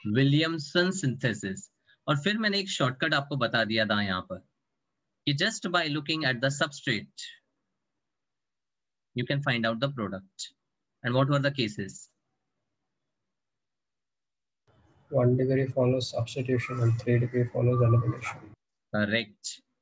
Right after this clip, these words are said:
Speaker 1: प्राइमरी और the non bulky substrates अगर रहेगा alkoxide के साथ, तो it will always favor a substitution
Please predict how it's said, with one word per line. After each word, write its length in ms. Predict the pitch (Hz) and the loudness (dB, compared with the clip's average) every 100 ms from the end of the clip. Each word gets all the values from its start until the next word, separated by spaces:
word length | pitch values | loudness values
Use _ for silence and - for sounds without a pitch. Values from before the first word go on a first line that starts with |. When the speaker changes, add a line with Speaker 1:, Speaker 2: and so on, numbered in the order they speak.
| _ _ _ _ _ _ _ _ _ _ _ _ | _ _ _ _ _ _ _ _ _ _ _ _
Speaker 1:
प्राइमरी 640 | - 135 156 185 208 226 240 | -2 0 0 0 2 2 0
और 280 | 185 160 160 | 2 0 2
the 100 | 170 | 2
non 600 | 147 127 139 165 180 175 | 2 2 2 2 2 2
bulky 400 | 139 127 - 101 - _ _ _ _ - | 0 -2 -6 -6 -8 _ _ _ _ -8
substrates 600 | - 139 - 175 185 185 | -4 -2 -2 -2 0 0
अगर 240 | 143 143 | 0 2
रहेगा 460 | 127 120 131 107 104 123 - _ - | 2 0 0 0 0 0 -4 _ -2
alkoxide 680 | 170 170 208 220 - 170 143 | 0 0 -2 -2 -2 -2 -2
के 100 | 135 | -2
साथ, 480 | 117 - 95 101 143 - _ _ | -2 0 2 2 0 -6 _ _
तो 100 | 147 | 0
it 120 | 135 139 | 2 2
will 100 | 135 | 2
always 500 | 117 110 117 147 - | 2 0 0 -4 -4
favor 320 | 117 107 110 | -2 0 2
a 120 | 120 190 269 | 2 2 0
substitution 1000 | - 131 - - 135 127 113 - 131 | -4 -4 -4 -4 -2 0 -2 0 0